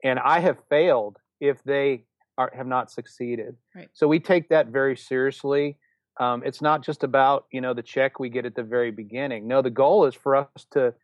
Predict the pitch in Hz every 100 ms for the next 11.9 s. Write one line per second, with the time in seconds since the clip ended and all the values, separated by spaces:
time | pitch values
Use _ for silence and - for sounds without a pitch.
0 | _ 131 135 131 - 135 156 135 - 127
1 | 120 127 120 127 151 160 127 110 110 110
2 | 110 117 - _ _ - 135 139 156 156
3 | 139 127 131 160 147 127 - 139 147 156
4 | 139 127 123 131 131 120 _ 131 117 107
5 | 127 123 - 127 120 120 123 120 113 113
6 | - _ _ _ 127 123 120 117 - 131
7 | 123 113 131 131 131 123 127 120 123 123
8 | 120 117 110 120 113 - 123 117 123 117
9 | 113 101 113 107 - _ _ _ _ 117
10 | - 120 120 - 113 107 110 110 107 -
11 | 110 110 107 104 - 160 180 185